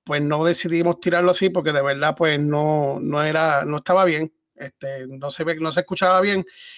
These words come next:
y, pues, tampoco íbamos a hacer una porquería, ¿verdad? Este, estoy bien, este, en el programa anterior, Micaelo estuvo ausente por algunas cosas que él va a explicar en resumida,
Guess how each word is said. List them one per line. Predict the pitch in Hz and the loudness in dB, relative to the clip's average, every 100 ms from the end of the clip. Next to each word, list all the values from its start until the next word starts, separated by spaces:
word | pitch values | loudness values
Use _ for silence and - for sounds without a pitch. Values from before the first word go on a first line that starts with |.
| - _ - | -20 _ -14
y, | 156 143 | -12 -10
pues, | 143 | -10
tampoco | - 143 151 160 | -10 -8 -6 -2
íbamos | 165 165 | 0 0
a | 151 | 0
hacer | - 151 | -2 -4
una | 147 | -4
porquería, | 143 135 135 170 147 | -6 -10 -4 -2 -2
¿verdad? | 123 147 165 _ _ - - _ _ | -4 -6 -8 _ _ -20 -20 _ _
Este, | 165 147 - - 147 | -6 -6 -6 -6 -4
estoy | - 175 208 | -2 0 2
bien, | 196 180 240 - _ _ - - | 2 2 0 -6 _ _ -20 -10
este, | 160 147 - 151 147 143 139 135 131 131 127 - - 156 | -8 -8 -6 -4 -4 -4 -4 -6 -8 -8 -10 -12 -8 -6
en | |
el | 151 147 | -4 -6
programa | 131 165 156 156 190 | -2 0 2 0 -2
anterior, | 185 220 196 185 185 214 - | 0 0 4 4 4 0 -2
Micaelo | 156 156 151 147 160 | 0 2 0 0 0
estuvo | 175 190 185 | 0 2 2
ausente | 180 - 185 165 180 190 _ | 2 2 2 2 -2 -2 _
por | 165 151 | -8 -2
algunas | 143 139 151 175 | -2 -2 -6 -6
cosas | - 170 175 | -2 -2 -2
que | 165 | -4
él | 151 | -4
va | 165 | -4
a | |
explicar | - 160 165 170 151 - - - _ - | -4 0 0 0 -4 -16 -20 -20 _ -2
en | 190 180 | 0 2
resumida, | 196 185 - 185 202 220 | 2 2 4 6 6 4